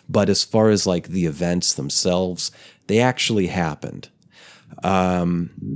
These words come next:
oh, so getting to how I came to write that book and that specific story, how I came to write about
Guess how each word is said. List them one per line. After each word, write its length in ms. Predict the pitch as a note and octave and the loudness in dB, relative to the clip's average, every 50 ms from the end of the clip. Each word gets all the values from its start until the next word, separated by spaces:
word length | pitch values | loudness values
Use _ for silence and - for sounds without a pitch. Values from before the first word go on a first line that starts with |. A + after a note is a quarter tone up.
| G2+ G2+ - - - - - - - - - - _ - - - - - - - - | -6 -6 -6 -8 -8 -8 -10 -14 -16 -18 -20 -20 _ -14 -14 -14 -14 -18 -8 0 2
oh, 280 | C#3 A2+ - D#2 - - - _ _ - | 2 2 2 -2 -6 -12 -20 _ _ -6
so 280 | - - - C#3 B2+ B2 | -2 4 6 6 6 4
getting 480 | - - G#2+ - D3 C#3+ E3 D#3+ D3+ | 2 -2 0 2 4 4 4 2 2
to 360 | C3 - - - C3+ A#2+ G#2 | 0 0 2 4 4 4 4
how 440 | F2+ - - - C3 B2+ C3 C3 A#2+ | 2 -2 -4 -2 2 4 4 4 4
I 160 | G2 G2+ G2+ | 4 2 0
came 480 | F#2+ - - - D3 C#3 C3 C3 A#2+ A2+ | -2 -4 -2 2 4 4 6 6 6 4
to 160 | G#2 - G2+ F#2 | 4 2 2 2
write 300 | F#2 F#2 F#2+ E2+ - - | 2 2 2 2 0 0
that 260 | F#2+ D#2 - - - | -2 -2 -2 -2 -2
book 280 | F2+ D2+ C2+ B1+ - | -2 -2 -2 -2 -2
and 140 | G#2 F#2+ F#2 | -2 0 2
that 220 | F#2 F#2 F2+ D#2+ - | 2 0 0 -2 -4
specific 540 | - - F#2+ - - G2+ F2 - D#2 - | -4 -2 0 0 0 0 0 -4 -6 -4
story, 520 | - - - - E3 C3 F#2 D#2+ D#2 E2+ - - - - - - | -2 0 2 4 4 4 4 2 -2 -6 -10 -12 -16 -18 -8 -2
how 180 | - G#2+ A2 G#2 | 0 2 4 4
I 80 | G#2 | 2
came 320 | F2+ - - A2+ G#2+ G#2 G2 | 0 0 0 0 2 2 0
to 140 | - - | -2 -4
write 240 | F#2 F#2+ G2 G2+ G2 | -2 2 2 2 2
about 360 | F2+ F2+ F2+ F2+ F#2 - - | 2 2 2 2 0 0 -4